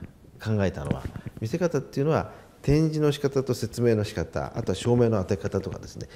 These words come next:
どういうふうに浮き上がって見えるかっていうことで、これは、あの、熊さんが紹介してくれた非常に優れた照明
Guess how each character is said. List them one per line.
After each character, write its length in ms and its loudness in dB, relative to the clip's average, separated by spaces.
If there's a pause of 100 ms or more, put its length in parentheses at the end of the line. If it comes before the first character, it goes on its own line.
(140)
ど 140 4
う 40 4
い 40 4
う 40 2
ふ 40 0
う 40 2
に 120 0
浮 20 -4
き 140 0
上 60 4
が 80 2
っ 40 0
て 160 -10
見 100 -4
え 60 -2
る 80 -6
か 120 -12
っ 40 -10
て 140 -12
い 20 -10
う 40 -8
こ 60 -8
と 120 -4
で、 280 2 (340)
こ 100 -2
れ 60 2
は、 160 4
あ 40 4
の、 340 4
熊 200 4
さ 100 0
ん 60 -2
が 60 -6
紹 140 -4
介 140 -2
し 40 -8
て 60 -18
く 60 -6
れ 80 -4
た 100 -8
非 140 -12
常 120 2
に 280 -2 (180)
優 60 2
れ 80 2
た 120 -8
照 200 2
明 260 4